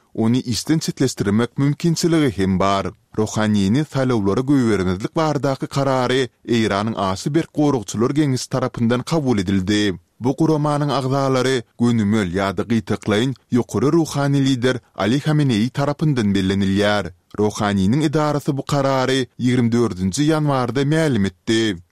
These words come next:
Eýranda geçirilen möhüm taýlawlarda dalas edip bilmek üçin mümkin kandidatlary ilki gorugçy geňeş oňlamaly. Ekspertler geňeşiniň düzüminde seksen sekiz ruhany girýär.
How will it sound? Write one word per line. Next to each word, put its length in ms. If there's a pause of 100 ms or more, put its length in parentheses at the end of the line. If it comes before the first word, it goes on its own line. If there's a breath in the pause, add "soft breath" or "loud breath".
(140)
Eýranda 460
geçirilen 520
möhüm 320
taýlawlarda 680
dalas 300
edip 180
bilmek 360
üçin 340 (160)
mümkin 400
kandidatlary 840
ilki 460
gorugçy 540
geňeş 380
oňlamaly. 720 (260)
Ekspertler 600
geňeşiniň 560
düzüminde 540 (100)
seksen 400
sekiz 360
ruhany 560
girýär. 600